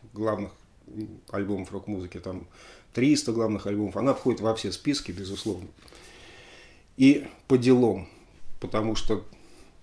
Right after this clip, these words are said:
это на самом деле так, это правда. Это такой звук, такая подача. Ну, подачу эту сравнивают с группой Doors, а Яна Кертиса сравнивают с, с Джимом Моррисоном.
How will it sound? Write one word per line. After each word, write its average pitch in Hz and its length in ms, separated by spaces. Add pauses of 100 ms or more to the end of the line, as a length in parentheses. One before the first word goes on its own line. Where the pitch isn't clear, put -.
(440)
это 113 180
на 113 120
самом 131 220
деле 104 180
так, - 260
это - 140
правда. 104 400 (340)
Это 107 200
такой 120 380
звук, 131 500 (340)
такая 110 340
подача. 117 640 (1300)
Ну, 139 160
подачу 131 540
эту 113 140
сравнивают 113 680
с 107 120
группой 117 340
Doors, 143 540 (160)
а 104 260
Яна 110 260
Кертиса - 460
сравнивают 101 580
с, - 140
с 101 280
Джимом 110 260
Моррисоном. 113 580